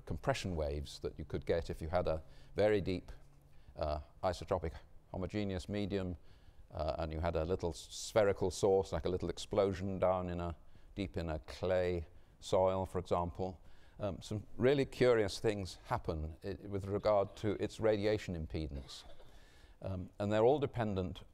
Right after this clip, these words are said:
on the relationship between the compression modulus of the soil or, uh,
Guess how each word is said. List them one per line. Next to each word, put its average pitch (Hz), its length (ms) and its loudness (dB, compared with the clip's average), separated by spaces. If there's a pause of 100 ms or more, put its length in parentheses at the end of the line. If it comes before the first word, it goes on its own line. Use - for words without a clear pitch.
on 95 420 0 (180)
the 98 380 0 (320)
relationship 104 720 -2
between 98 600 -2 (760)
the 90 100 -4 (200)
compression 101 460 0
modulus 90 600 0 (100)
of 85 240 0
the 87 60 -6
soil 107 600 2 (200)
or, 87 380 -4 (460)
uh, - 200 -14